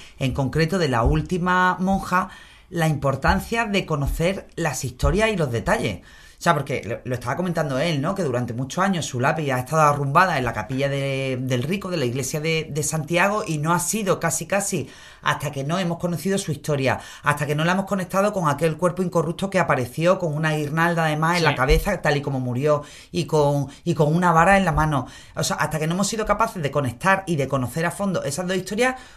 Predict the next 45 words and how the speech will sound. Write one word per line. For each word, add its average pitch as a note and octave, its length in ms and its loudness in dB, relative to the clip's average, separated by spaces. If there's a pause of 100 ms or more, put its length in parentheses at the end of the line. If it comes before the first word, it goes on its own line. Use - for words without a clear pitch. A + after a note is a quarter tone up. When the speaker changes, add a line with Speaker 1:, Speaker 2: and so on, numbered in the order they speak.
(120)
Speaker 1:
como F3 180 -2
que E3 100 -2
no F3+ 120 0
se - 140 0
rescata A#3 460 2
esa F#3 300 -2
parte, D#3 480 2 (280)
vamos D#3+ 180 4
a F#3 60 4
ver, D#3 100 0
que C#3+ 100 -4
puede D#3 160 2
tener G3+ 260 -2
más G3 360 2
o F3+ 80 2
menos F3 240 0
importancia, D#3+ 580 0
pero C3 280 -4
yo C#3 200 0
creo G#3 160 -4
que G#3 240 -6
es G#3+ 140 0
una F3+ 320 -2
curiosidad D3+ 640 0
de D#3+ 180 2
una F#3+ 520 0 (180)
Málaga, C#3 440 4 (360)
eh, D#2 400 -4
bueno, D#3 200 -2
pues A#2 120 -6
que, B2 240 -4
que C3 240 -4
tuvo C#3+ 240 2
importancia E3 720 0
en D3 140 -4
aquella D#3+ 400 0
época A3+ 440 -2
y - 140 -2
que, C#3+ 500 -2
y C#3+ 100 -4
que - 120 -8
merece C3+ 420 -4
la G#3 120 0
pena D#3 420 0
el, B2+ 400 -4